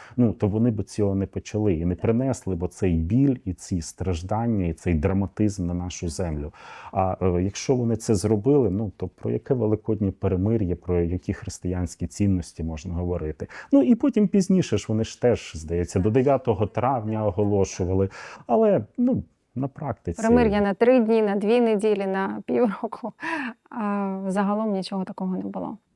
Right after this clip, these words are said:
Speaker 1: На жаль.
Speaker 2: Я знаю, що ваша бригада ще займається розбудовою П П О.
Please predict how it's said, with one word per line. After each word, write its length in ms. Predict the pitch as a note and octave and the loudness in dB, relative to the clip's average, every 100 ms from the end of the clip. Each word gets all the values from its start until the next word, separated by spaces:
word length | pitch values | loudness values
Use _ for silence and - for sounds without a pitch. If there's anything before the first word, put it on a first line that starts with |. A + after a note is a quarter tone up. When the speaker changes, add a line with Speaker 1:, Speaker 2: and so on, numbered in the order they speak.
| _ _ _ _ _ - | _ _ _ _ _ -18
Speaker 1:
На 200 | A2 F#2 | -14 -14
жаль. 180 | - - - - | -16 -20 -8 2
Speaker 2:
Я 180 | G#3+ | 4
знаю, 200 | A#3 A#3+ | 4 4
що 100 | G#3+ | 2
ваша 200 | A3 G#3+ | -2 -2
бригада 380 | G3+ A3 C4+ B3 | -2 0 2 0
ще 360 | G3 - A3+ A3+ | -2 -4 -4 -2
займається 500 | A3+ G#3 A3 B3 A3 | 0 0 2 0 0
розбудовою 520 | G#3 F#3+ G#3 A3+ A3 G#3+ | -2 0 0 0 0 -2
П 100 | G3+ | -4
П 120 | G3+ | -2
О. 220 | G3 A#3 | -2 -4